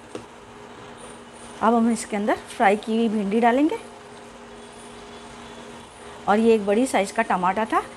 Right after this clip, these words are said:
इसको हमने लंबा लंबा काट लिया, ये भी ऐड करेंगे। मसालों में इसको अच्छे से मिला लें। ढक्कन लगा के मीडियम फ्लेम पे पाँच मिनट के लिए इसको पकने देंगे।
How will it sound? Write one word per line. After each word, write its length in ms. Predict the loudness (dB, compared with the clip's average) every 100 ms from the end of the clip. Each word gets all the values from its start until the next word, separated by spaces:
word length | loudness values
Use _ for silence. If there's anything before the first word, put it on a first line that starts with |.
| -8 -6
इसको 200 | 0 2
हमने 180 | 4
लंबा 300 | 4 4 4
लंबा 240 | 4 4 4
काट 200 | 6 4
लिया, 160 | 4 4
ये 120 | 4
भी 100 | 4
ऐड 140 | 2 2
करेंगे। 320 | 2 2 0 -8 -18 -20 -18 -18 -18 -18 -18 -18 -18 -16 -16 -16 -16 -10 -10 -10 -16 -16 -16 -18 -16 -16 -16 -12 -2
मसालों 400 | 0 4 4 6
में 100 | 4
इसको 180 | 4 0
अच्छे 220 | 0 -2
से 140 | 0 2
मिला 280 | 4 4 4
लें। 140 | 0 -4 -16 -20 -20 -18 -18 -18 -20 -18 -18 -16 -16 -18 -18 -18 -16 -14 -14 -14 -16 -18 -18 -18 -18 -14 -2
ढक्कन 320 | 0 2 4
लगा 300 | 6 6 6 4
के 180 | 6
मीडियम 360 | 6 6 4 2
फ्लेम 220 | 2 0
पे 120 | 4 4
पाँच 320 | 4 4 2
मिनट 300 | 0 0 0
के 120 | 0
लिए 200 | 2 0 -4 -18 -10
इसको 220 | -4 -2
पकने 320 | 0 2 4 4
देंगे। 300 | 6 4